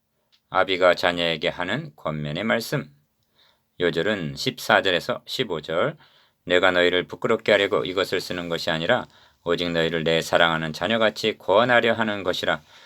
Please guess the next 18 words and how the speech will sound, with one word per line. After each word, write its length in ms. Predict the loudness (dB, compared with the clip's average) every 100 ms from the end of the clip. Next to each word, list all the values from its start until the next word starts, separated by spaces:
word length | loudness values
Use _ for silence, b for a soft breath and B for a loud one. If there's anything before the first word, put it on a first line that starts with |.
| b b
그리스도 400 | -2 0 2 2
안에서 260 | 2 2 0
일만 220 | 0 -2
스승이시되 600 | -4 -8 -6 -8 -2 2
아비는 320 | 2 2 -2
많지 360 | -2 -2 -2 -2
아니하니 540 | -2 0 -2 -4 -8 B B B -6
그리스도 580 | -4 -2 0 2 2 2
예수 240 | 2 2
안에서 420 | 0 0 0 0 0
복음으로써 840 | -4 -2 -2 -2 -2 0 2 2
내가 420 | 0 0 2 2
너희를 480 | 0 -2 2 0 0 B B B -6
낳았음이라." 1000 | -2 4 4 2 0 2 6 6 6 2 _ _ _ _ _ _ _ _ _ _ B B B
사 220 | B 4 6
장의 240 | 4 2
중심점은 720 | -2 -6 -4 -2 0 -2 -6 -14 b b
성도는 600 | -6 -2 0 0 0 0